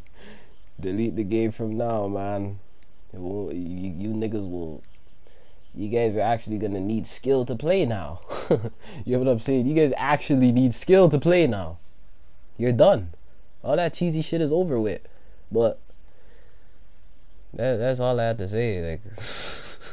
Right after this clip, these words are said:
<laughs> there's nothing else I can say about you guys. That is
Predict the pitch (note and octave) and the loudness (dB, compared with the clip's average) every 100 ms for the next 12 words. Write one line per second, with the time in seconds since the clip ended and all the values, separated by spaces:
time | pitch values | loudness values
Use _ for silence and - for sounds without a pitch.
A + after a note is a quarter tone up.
0 | - - - - - - - - - A4+ | -8 -8 -8 -8 -8 -8 -8 -8 -6 -4
1 | - - C3+ C#3 D3 D3 C#3 C3 A2+ C3+ | -4 -4 0 2 6 6 6 2 4 4
2 | B2+ A2 A#2 A#2+ G#2 G#2 G2 F#2+ - - | 4 4 4 4 4 2 2 -2 -8 -10
3 | - - - - - - - - - - | -10 -10 -10 -10 -10 -10 -10 -10 -10 -10
4 | - - - - - - - - - - | -8 -8 -8 -8 -8 -8 -10 -8 -8 -8
5 | - - - A#2 C3+ - A2+ A#2 A2 | -8 -8 -6 0 2 2 2 2 2